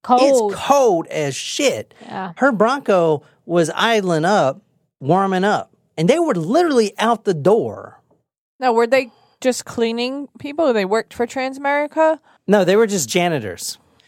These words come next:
Speaker 2: Transamerica was part of their route. So they,
Speaker 1: Mm-hmm.
Speaker 2: they cleaned a lot of buildings at night.
Speaker 1: Yep.
Speaker 2: You know, this was just one more that they were, there was, like, cleaning crew.
Speaker 1: Yeah.
Speaker 2: Yeah.
Speaker 3: Right.
Speaker 1: Yeah.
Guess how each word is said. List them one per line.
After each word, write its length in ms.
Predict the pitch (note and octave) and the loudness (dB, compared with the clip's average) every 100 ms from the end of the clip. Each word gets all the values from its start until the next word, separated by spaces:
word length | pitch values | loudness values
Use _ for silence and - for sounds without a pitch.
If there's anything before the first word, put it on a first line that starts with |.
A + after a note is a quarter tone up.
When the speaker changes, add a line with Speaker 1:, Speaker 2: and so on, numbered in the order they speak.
| _ _ _ | _ _ _
Speaker 2:
Transamerica 680 | - B3 A3 G#3 A3 A3+ F3+ | 0 0 2 2 2 0 0
was 300 | E3 D3+ C#3 | 2 2 0
part 260 | - F#3 F3 | -2 0 0
of 60 | |
their 160 | C#3 A2+ | 0 0
route. 380 | A#2 B2 E2+ - _ _ _ _ - | 0 0 -4 -12 _ _ _ _ -4
So 160 | E3+ | 2
they, 180 | E3 G#3 | 2 2
Speaker 1:
Mm-hmm. 120 | D3+ | 0
Speaker 2:
they 160 | F3+ G3 | -2 -2
cleaned 680 | - F#3 D#3+ B2+ A2 G#2 - _ _ _ _ _ _ - | -2 -2 -2 -2 -4 -8 -16 _ _ _ _ _ _ -2
a 80 | C3+ | 0
lot 500 | B2+ G#2 F3+ E3 C#3+ | 0 -2 0 2 0
of 280 | B2 G#2+ G#2+ | -2 -4 0
buildings 400 | D#3+ C#3 A2+ A2 | 0 0 -4 -8
at 120 | G#2 | -6
night. 260 | F#2+ F2+ - | -8 -10 -4
Speaker 1:
Yep. 240 | A#3 G#3+ - _ - | -2 -2 -6 _ -8
Speaker 2:
You 80 | A#2 | -4
know, 240 | G#2+ G#2 | -2 -2
this 180 | B2+ D3+ | 0 0
was 160 | C#3+ B2+ | -2 -6
just 180 | A2+ G2+ | -8 -6
one 280 | A2 C#3+ | -2 0
more 220 | C#3+ C#3 C3 | 0 0 0
that 160 | B2 | 0
they 100 | B2 | -2
were, 140 | A#2+ C#3 | -2 0
there 140 | F#3+ | 0
was, 100 | B3 | 2
like, 180 | C4+ - | 0 -2
cleaning 300 | B3+ G#3+ A#2+ | -2 0 0
crew. 220 | A#2 G2 | -2 0
Speaker 1:
Yeah. 260 | F#4 E4+ F#3+ - | 2 2 -2 -4
Speaker 2:
Yeah. 100 | A#3 | -2
Speaker 3:
Right. 220 | F#3 - | -2 -2
Speaker 1:
Yeah. 240 | E4+ C#4 | 0 0